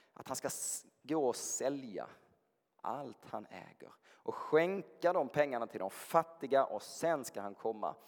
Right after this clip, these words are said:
och följa Jesus. Och vi kan bara liksom, varför ger Jesus honom denna uppmaning? Och det är inte en generell uppmaning som Jesus ger till alla.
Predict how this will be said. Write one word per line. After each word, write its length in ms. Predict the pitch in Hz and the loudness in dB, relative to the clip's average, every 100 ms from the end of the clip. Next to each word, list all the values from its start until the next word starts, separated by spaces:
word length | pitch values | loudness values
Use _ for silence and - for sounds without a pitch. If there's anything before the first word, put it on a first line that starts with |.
| - | -20
och 220 | - 110 | -14 -12
följa 540 | - 104 98 101 90 87 - - | -4 -2 -2 -2 -4 -4 -12 -20
Jesus. 480 | 160 110 - - - | -12 -10 -10 -14 -18
Och 280 | - _ 113 | -20 _ -12
vi 40 | |
kan 220 | 139 160 - - _ | -10 -10 -12 -20 _
bara 280 | - 175 160 | -8 -4 -4
liksom, 300 | - - - - 135 | -6 -12 -12 -16 -2
varför 600 | 202 185 120 - - 120 | 0 0 -6 -14 -8 -8
ger 640 | 104 135 156 101 87 90 | -8 -8 -6 -6 -8 -10
Jesus 400 | 101 113 - 95 | -10 -10 -10 -14
honom 240 | - 98 95 | -12 -12 -8
denna 220 | 101 98 | -8 -6
uppmaning? 560 | 120 - 202 - _ _ _ _ _ _ _ _ _ _ _ _ _ _ _ _ _ _ _ _ _ _ - | -8 -10 -20 -20 _ _ _ _ _ _ _ _ _ _ _ _ _ _ _ _ _ _ _ _ _ _ -6
Och 60 | |
det 80 | 135 | -2
är 40 | 185 | 0
inte 240 | 220 180 | 4 4
en 180 | 143 135 - - - - | 4 0 -10 -20 -20 -6
generell 760 | - 202 202 185 226 170 127 | 2 4 4 6 6 8 6
uppmaning 680 | 175 - - 143 104 101 107 | 2 2 2 4 4 -2 -6
som 180 | - 175 | -6 -2
Jesus 340 | 160 - 147 | -2 -2 -6
ger 320 | 214 147 117 | -2 2 2
till 240 | 123 170 160 | 0 0 2
alla. 500 | 180 254 127 165 | 2 0 -2 -2